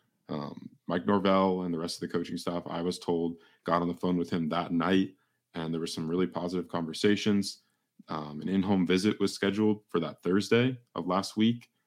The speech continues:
Uh, Mike Norvell went in home with him in the state of, uh, South Carolina. He was, he's still at, uh, school over there, uh, in Columbia. Um, and he,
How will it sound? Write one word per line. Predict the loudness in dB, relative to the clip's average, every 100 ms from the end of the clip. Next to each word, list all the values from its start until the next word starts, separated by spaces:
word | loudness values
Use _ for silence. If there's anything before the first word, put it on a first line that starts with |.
| _ -12
Uh, | -8
Mike | -8 -6
Norvell | -4 -2 0
went | 0 0
in | -4
home | -4 -2 -2
with | -4
him | -2 0 0 -2 _ _ _ _ 2
in | 6 6
the | 4
state | 2 2
of, | 2 -2 _ -4
uh, | -2 -2
South | -4 -4 -4
Carolina. | -2 -2 -2
He | -2
was, | -4 -10 -4
he's | -4 -2
still | 0 0 -2
at, | -8 -10 -14 _ -16
uh, | -14 -12 -12
school | -12 -4 -2 -2 -6 -12 -8
over | -6 -4
there, | -4 -6 -8 -12 _ _ -10
uh, | -4
in | -4 -2
Columbia. | -2 2 4 4 2 -4 _ _ _ -6
Um, | -4 -4 -4
and | -4
he, | 2 4 4 2